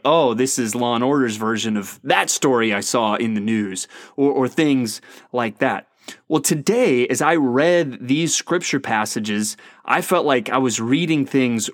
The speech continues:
ripped from the headlines, especially as we read Second Timothy chapter three today. A-, and this whole chapter is set up as a contrast, and we're gonna see that, but,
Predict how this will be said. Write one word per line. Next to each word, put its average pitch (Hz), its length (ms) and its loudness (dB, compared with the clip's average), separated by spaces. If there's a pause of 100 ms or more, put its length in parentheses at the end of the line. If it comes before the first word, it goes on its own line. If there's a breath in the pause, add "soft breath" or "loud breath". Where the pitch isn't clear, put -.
(120)
ripped 131 600 0 (220)
from 135 380 0
the 107 80 -2
headlines, 104 720 -4 (320 loud breath)
especially 120 1000 0 (240 loud breath)
as 117 160 -12
we 147 140 2
read 135 320 0
Second - 500 -2
Timothy 131 600 -2
chapter 135 560 -2
three 113 640 -4 (300 soft breath)
today. 101 360 -4 (480 loud breath)
A-, 127 60 -2
and 131 240 2
this 135 140 2
whole 196 240 0
chapter 190 460 0
is 120 160 0
set 151 240 0
up 143 200 0
as 113 160 0
a 107 40 -8
contrast, 117 840 -6 (260 loud breath)
and 120 100 -2
we're 135 100 2
gonna 135 180 2
see 220 280 0
that, 117 300 0
but, 131 220 0